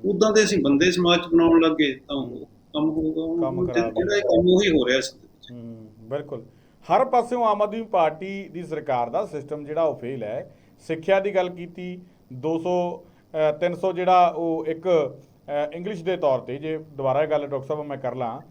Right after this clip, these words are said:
Speaker 2: ਹਰ ਪਾਸਿਓਂ ਸਰਕਾਰ ਦਾ ਸਿਸਟਮ ਫੇਲ ਹੈ ਔਰ ਤਿੰਨ ਸੌ ਇੱਕ ਲੈਕਚਰਰ ਜਿਹੜੇ ਪ੍ਰਮੋਟ ਕੀਤੇ ਆ,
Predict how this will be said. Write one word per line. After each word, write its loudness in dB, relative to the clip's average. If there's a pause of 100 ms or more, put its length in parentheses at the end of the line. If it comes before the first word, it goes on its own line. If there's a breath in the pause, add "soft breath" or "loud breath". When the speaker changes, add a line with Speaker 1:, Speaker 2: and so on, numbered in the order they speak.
(340 soft breath)
Speaker 2:
ਹਰ 4
ਪਾਸਿਓਂ 0
ਸਰਕਾਰ 0
ਦਾ -2
ਸਿਸਟਮ -8
ਫੇਲ -6
ਹੈ 0
ਔਰ 0
ਤਿੰਨ -6
ਸੌ -4
ਇੱਕ 0 (280 soft breath)
ਲੈਕਚਰਰ 4
ਜਿਹੜੇ -2
ਪ੍ਰਮੋਟ -4
ਕੀਤੇ -2
ਆ, 2